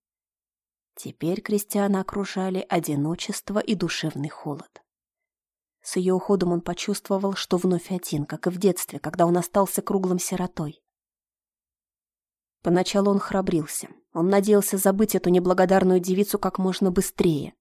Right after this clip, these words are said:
Но вскоре ощутил, что без Славы его жизнь потеряла всякий смысл, поскольку все прежние идеи и тайные миссии более не увлекали его.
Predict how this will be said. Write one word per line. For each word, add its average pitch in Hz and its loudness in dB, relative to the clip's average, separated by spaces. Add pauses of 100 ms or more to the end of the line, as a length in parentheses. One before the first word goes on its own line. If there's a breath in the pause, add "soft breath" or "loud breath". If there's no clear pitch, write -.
(760)
Но 180 4
вскоре 208 0
ощутил, 214 -2
что - -4
без 175 -2
Славы 220 0
его 190 -6
жизнь 240 4
потеряла 233 2
всякий 226 -4
смысл, 240 2 (440 loud breath)
поскольку 226 2
все - -2
прежние 214 2
идеи 220 4
и - -4
тайные 214 6
миссии 214 2
более 233 6
не 214 8
увлекали 226 4 (120)
его. - -8